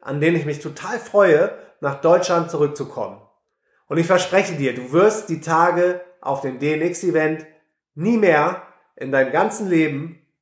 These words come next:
vergessen. Das D-N-X-Festival hat schon tausende Leben verändert. Und wenn du dir jetzt dein Ticket sicherst, wird das Event auch dein Leben verändern.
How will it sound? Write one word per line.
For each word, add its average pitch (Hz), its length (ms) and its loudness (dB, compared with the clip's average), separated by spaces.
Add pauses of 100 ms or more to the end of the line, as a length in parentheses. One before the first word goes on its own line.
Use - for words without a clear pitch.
vergessen. - 640 2 (1000)
Das - 160 -14
D-N-X-Festival 190 1300 0
hat 147 180 -6
schon 143 240 -6
tausende 208 580 2
Leben 160 580 0
verändert. 131 580 -4 (300)
Und 139 100 -10
wenn 160 200 2
du 240 180 0
dir 220 180 4
jetzt 202 300 -2
dein 180 200 2
Ticket 175 300 -4
sicherst, 143 480 -6
wird 156 100 0
das 156 140 -4
Event 156 460 0 (400)
auch 131 240 -2
dein 151 240 2
Leben 143 260 -2
verändern. 113 460 -8